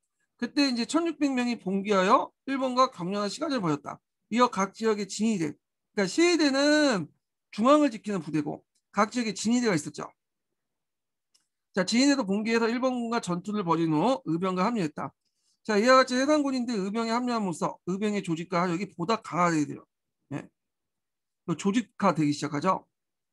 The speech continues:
그래서 이 항일 운동은 그 규모와 성격 면에서 항일 의병 전쟁으로 이제 발전해 갔다. 천구백칠 년에.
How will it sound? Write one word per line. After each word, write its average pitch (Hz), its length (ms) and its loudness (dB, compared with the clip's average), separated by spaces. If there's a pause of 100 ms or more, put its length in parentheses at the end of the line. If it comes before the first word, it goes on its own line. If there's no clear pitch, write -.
(1300)
그래서 233 200 0
이 240 140 2
항일 294 280 4
운동은 220 640 0
그 254 140 -4
규모와 233 300 -2
성격 277 300 -2
면에서 180 280 0
항일 302 300 0
의병 220 360 2
전쟁으로 180 460 -2
이제 151 180 -2 (260)
발전해 170 380 -2
갔다. 131 240 -10
천구백칠 196 420 -6
년에. 185 420 0